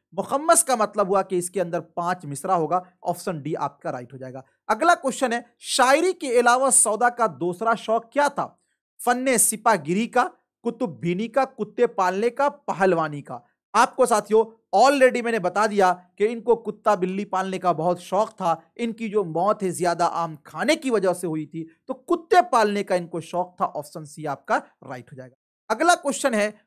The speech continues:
मुसहफीन सौदा को क्या कहा? कसीदा का बादशाह, नक्काश अव्वल, बेमिसल कसीदा निगार, उर्दू का उर्फी और खाकानी। तो देखिए गुलाम हमदानी मुसहफी ने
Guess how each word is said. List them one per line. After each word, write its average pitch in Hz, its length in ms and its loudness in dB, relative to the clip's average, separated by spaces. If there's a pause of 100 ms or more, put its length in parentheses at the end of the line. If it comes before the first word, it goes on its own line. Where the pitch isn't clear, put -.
मुसहफीन 254 720 -2
सौदा 247 380 0
को 277 200 -2
क्या 320 240 6
कहा? 147 280 -10 (320)
कसीदा 220 360 0
का 208 200 0
बादशाह, 143 500 -2 (340)
नक्काश 175 560 -4
अव्वल, 226 420 2 (280)
बेमिसल 214 560 2 (120)
कसीदा 180 360 -2
निगार, 170 440 2 (220)
उर्दू 320 320 -4
का 254 180 2
उर्फी 226 460 -4
और 226 200 2
खाकानी। 151 560 -4
तो - 360 -18
देखिए 254 220 0
गुलाम 247 460 4
हमदानी 226 500 0
मुसहफी 208 520 -6
ने 190 140 -6